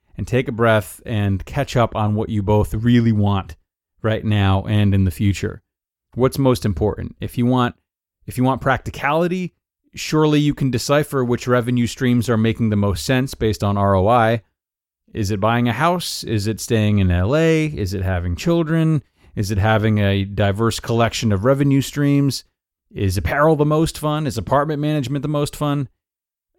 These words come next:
You know, you may be aware of your values, but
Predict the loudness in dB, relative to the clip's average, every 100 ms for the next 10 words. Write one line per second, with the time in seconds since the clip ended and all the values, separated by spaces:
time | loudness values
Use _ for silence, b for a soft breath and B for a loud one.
0 | -16 -6 -2 0 2 2 2 4 4 4
1 | 4 4 2 0 2 2 0 -4 -10 -8
2 | -8